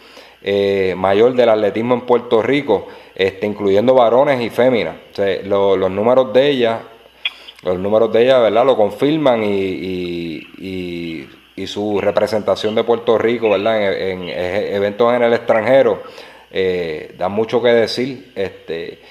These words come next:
se nos sentimos bien orgullosos de ella, tú sabes. Me imagino que tú te sientes igual de estar al lado de la querendona de, del atletismo puertorriqueño. Vámonos, vamos con la próxima pregunta.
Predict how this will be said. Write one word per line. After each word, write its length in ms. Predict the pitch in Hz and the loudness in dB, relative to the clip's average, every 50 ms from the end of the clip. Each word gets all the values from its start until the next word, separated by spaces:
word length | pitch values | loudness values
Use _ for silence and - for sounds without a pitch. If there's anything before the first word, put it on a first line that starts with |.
| - - - _ | -20 -20 -20 _
se 100 | - 92 | -10 -6
nos 120 | 95 90 - | -6 -4 -4
sentimos 320 | - 95 87 98 107 110 | -4 -4 -2 0 0 2
bien 140 | 107 120 120 | 2 2 2
orgullosos 580 | 120 113 120 117 117 120 117 - 131 120 120 | 2 2 2 2 4 2 2 2 2 2 4
de 120 | 131 139 147 | 4 4 2
ella, 120 | 135 120 | 2 0
tú 140 | 104 104 95 | 0 -2 -2
sabes. 240 | 95 92 90 90 90 | -2 -2 -2 -2 -2
Me 60 | 95 | -4
imagino 320 | 95 95 92 98 113 113 | -2 -2 0 0 2 2
que 80 | 117 117 | 2 2
tú 100 | 117 120 | 2 2
te 100 | 120 117 - | 2 2 2
sientes 320 | 127 123 120 - 120 113 | 0 -2 0 2 2 2
igual 320 | 113 113 113 123 131 135 127 | 2 2 4 4 4 4 4
de 80 | 113 | 2
estar 260 | 98 - - 110 110 | 0 2 2 2 4
al 140 | 113 113 117 | 4 4 4
lado 260 | 120 120 117 117 120 | 4 4 6 4 4
de 80 | 120 117 | 4 4
la 160 | 113 107 101 | 2 2 2
querendona 560 | 110 107 110 107 104 104 110 117 120 120 117 | 2 2 2 2 2 2 2 2 4 4 4
de, 220 | 113 110 104 98 95 | 4 2 2 0 0
del 140 | 98 98 101 | 0 0 0
atletismo 440 | 101 104 107 101 101 107 117 120 113 | 0 2 0 0 0 -2 -2 -2 -2
puertorriqueño. 840 | - 113 107 - - 113 107 107 107 104 120 123 120 107 87 82 - - - - - - - - _ _ _ _ _ _ _ _ _ _ _ _ _ _ _ _ _ _ _ _ - - - - - - - - _ _ _ _ _ _ _ | 0 -2 -2 -2 -2 -2 0 0 -2 -2 -2 -2 -2 -4 -8 -10 -12 -16 -20 -20 -20 -20 -20 -20 _ _ _ _ _ _ _ _ _ _ _ _ _ _ _ _ _ _ _ _ -20 -20 -20 -20 -20 -20 -20 -20 _ _ _ _ _ _ _
Vámonos, 800 | - 101 101 110 117 127 135 139 143 143 135 127 110 101 98 | 0 2 2 4 4 4 4 4 4 4 2 0 -2 -4 -2
vamos 240 | 98 107 113 117 117 | 2 2 2 2 2
con 140 | - 135 131 | 2 2 2
la 100 | 127 127 | 4 2
próxima 320 | 131 135 - 147 135 131 | 2 0 2 2 2 4
pregunta. 640 | 143 139 139 151 151 135 - - - 110 117 127 - | 4 4 2 2 2 -2 -2 0 0 0 0 0 -4